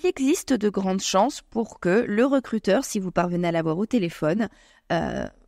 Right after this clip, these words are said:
profite pour vous dire qu'effectivement, il avait eu votre C V en tête et devant les yeux et qu'il avait l'intention de vous contacter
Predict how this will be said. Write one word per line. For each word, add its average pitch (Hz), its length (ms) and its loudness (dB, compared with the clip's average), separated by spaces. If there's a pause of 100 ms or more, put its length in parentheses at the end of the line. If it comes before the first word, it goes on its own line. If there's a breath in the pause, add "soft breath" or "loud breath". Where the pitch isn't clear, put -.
profite 226 540 0
pour 196 160 0
vous 185 100 2
dire 180 300 2
qu'effectivement, 180 680 0
il 269 160 2
avait 254 220 4
eu 240 60 2
votre 208 280 -4
C 185 220 0
V 180 260 2
en 190 140 -4
tête - 340 -2
et 254 140 2
devant 185 260 0
les 165 220 -2
yeux 214 160 2
et 220 60 -2
qu'il 285 180 2
avait 262 160 4
l'intention 214 400 0
de 175 100 0
vous 180 160 -4
contacter 196 520 0